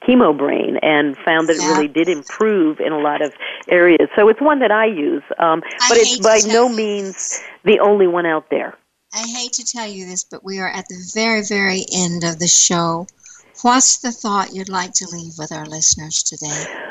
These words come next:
Speaker 1: What I'd like to leave with people is the thought that, number one, um, we are all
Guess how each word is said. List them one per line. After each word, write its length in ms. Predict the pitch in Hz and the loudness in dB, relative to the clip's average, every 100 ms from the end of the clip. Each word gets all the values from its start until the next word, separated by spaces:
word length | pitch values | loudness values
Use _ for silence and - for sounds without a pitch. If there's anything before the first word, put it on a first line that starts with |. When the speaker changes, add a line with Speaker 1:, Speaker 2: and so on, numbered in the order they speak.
| - - | -12 0
Speaker 1:
What 140 | 349 | 4
I'd 100 | 311 | 6
like 260 | 294 294 - | 6 2 -2
to 180 | 247 233 | 0 4
leave 300 | 247 247 240 | 6 4 4
with 160 | 254 208 | 0 0
people 420 | - 220 214 202 - | -2 2 4 4 4
is 280 | 185 180 175 - - - 185 | 4 4 2 -2 -16 -6 -2
the 80 | 190 | 0
thought 240 | 190 185 - | 2 2 2
that, 180 | 185 208 | 0 2
number 280 | 220 240 | 4 4
one, 420 | 226 185 180 180 180 _ _ - - - | 2 0 0 -2 -8 _ _ -18 -14 -2
um, 400 | 175 165 165 165 - - - - - | 2 2 0 -4 -10 -20 -20 -10 0
we 180 | 190 180 | 4 4
are 60 | - - 185 | 2 -2 0
all 440 | 185 196 196 | 4 4 4